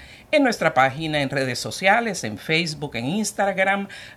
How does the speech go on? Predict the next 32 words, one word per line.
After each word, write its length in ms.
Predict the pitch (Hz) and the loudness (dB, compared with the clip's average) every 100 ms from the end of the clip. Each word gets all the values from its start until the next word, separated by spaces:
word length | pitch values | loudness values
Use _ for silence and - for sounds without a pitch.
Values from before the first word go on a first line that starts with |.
| - | -12
Ricardo 920 | 135 156 - - 165 185 208 202 233 - | -4 -4 -4 0 4 4 0 -4 -6 -4
y 120 | 151 | -4
Lucía. 640 | 123 117 - 151 139 110 | -4 -6 -4 -4 -4 -4
Y 20 | |
lo 140 | 110 104 | -6 -4
pueden 200 | 127 139 | -2 -2
encontrar 600 | 147 139 - 135 151 160 | 0 -2 0 2 4 4
en 180 | 123 127 | -2 -4
facebook 520 | - 147 147 165 165 | -4 -4 -4 -10 -10
punto 420 | - 202 208 214 | -8 -6 -4 -4
com, 300 | 196 185 202 - - - - | -2 -2 -4 -8 -16 -18 -2
diagonal 600 | 262 247 214 170 165 160 | 2 4 4 4 2 2
Ricardo 640 | 160 135 143 147 156 180 180 | -6 0 2 2 2 -4 -2
y 80 | 147 | -4
Lucía, 480 | 131 - 170 165 | -4 -4 -2 0
Luzondo 1700 | 175 131 123 104 - - 202 151 127 107 113 127 123 - 175 160 170 185 | 0 -2 -6 -10 -12 0 2 2 0 -2 -4 -4 -6 -6 -4 -2 -2 -2
con 240 | 139 107 | -2 -4
Z. 440 | - 185 - - - - - - - - | 0 0 0 -8 -14 -18 -16 -16 -18 -8
Y 340 | - 311 311 262 | 0 2 4 4
ahí, 400 | 175 151 147 170 | 6 6 6 2
pues, 460 | 156 156 123 - 160 | 2 2 2 0 4
vamos 300 | 147 139 160 | 4 4 -2
a 100 | - | -2
compartir 840 | 120 - 113 117 - 165 180 160 | -2 2 2 2 -6 -2 -2 -4
todos 320 | - 170 170 147 | -4 -2 0 -2
los 120 | 135 | -4
programas 760 | 131 123 139 196 226 214 196 | -4 -2 2 4 4 0 -2
a 120 | 151 | -4
través 280 | 135 120 127 | -2 -2 -2
de 120 | 127 | -6
Facebook 460 | - 123 117 - 113 | -6 -8 -8 -10 -6
Live. 400 | 151 175 180 180 | 4 4 4 2